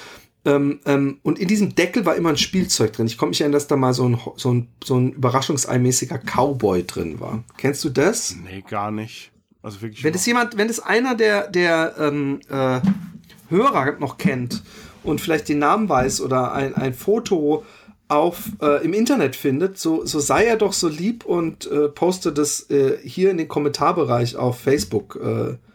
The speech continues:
Speaker 1: slash Zelluleute Podcast heißt, glaub ich, unsere Seite. Oder halt in den Kommentarbereich unserer, äh, Webseite hier mal wieder ein, ein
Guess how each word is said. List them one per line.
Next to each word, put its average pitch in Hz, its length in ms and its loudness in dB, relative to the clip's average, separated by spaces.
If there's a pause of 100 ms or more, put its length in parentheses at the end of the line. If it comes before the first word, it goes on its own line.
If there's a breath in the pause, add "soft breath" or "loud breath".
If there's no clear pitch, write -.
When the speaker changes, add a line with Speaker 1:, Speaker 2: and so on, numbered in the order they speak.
(280 soft breath)
Speaker 1:
slash - 560 0
Zelluleute 120 720 2 (140)
Podcast - 640 -8
heißt, 98 180 -8
glaub 101 160 -8
ich, 95 80 -10
unsere - 220 -12
Seite. - 360 -10 (760 loud breath)
Oder 240 240 2
halt 262 200 0
in 220 100 -2
den 220 100 2
Kommentarbereich 208 760 -2
unserer, 160 500 -4 (500 loud breath)
äh, 139 240 2
Webseite 151 560 0
hier 180 200 0
mal 156 200 2
wieder 135 400 2 (380 loud breath)
ein, 127 260 0
ein 131 380 0